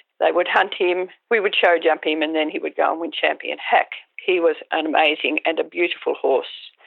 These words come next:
I've had a series of, of show jumpers and eventers,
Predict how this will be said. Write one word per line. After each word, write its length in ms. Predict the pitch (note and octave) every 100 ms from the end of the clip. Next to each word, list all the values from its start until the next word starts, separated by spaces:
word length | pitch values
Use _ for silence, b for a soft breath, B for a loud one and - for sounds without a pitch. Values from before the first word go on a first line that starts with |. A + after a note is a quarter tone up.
| B B B B B -
I've 180 | F3 F3+
had 180 | G3+ F#3
a 60 | F3 -
series 380 | B3 B3 A#3 G#3+
of, 140 | G#3 G3 - - F#3+
of 80 |
show 280 | F#3+ - A3+ G#3
jumpers 300 | G#3 G#3+ G3
and 100 | F#3+
eventers, 580 | F#3+ A3 A#3+ A3 G#3+